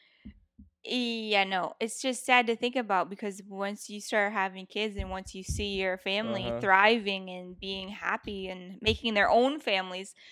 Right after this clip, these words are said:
Speaker 1: generation and generation, and, like, you could have great grandkids by that time, and then when you die, then they all die? That's just
Speaker 2: Yeah, it wipes 'em
Speaker 1: horrible.
Speaker 2: out.
Speaker 1: It's horrible. I think that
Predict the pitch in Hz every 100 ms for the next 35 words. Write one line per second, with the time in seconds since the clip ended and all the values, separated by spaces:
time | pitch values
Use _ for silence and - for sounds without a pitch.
0 | - - 277 269 247 240 247 226 220 233
1 | 220 208 262 - 233 208 190 175 226 -
2 | 220 233 196 190 _ 214 220 - 185 220
3 | 233 180 165 180 175 - - 180 170 196
4 | - 277 - 196 196 190 185 180 208 202
5 | 190 175 - 202 196 190 - 185 185 220
6 | 262 311 339 403 392 415 403 - 262 -
7 | 440 554 539 403 302 208 - - - _
8 | - 262 320 415 415 262 190 - - -
9 | - - 277 294 339 320 311 285 254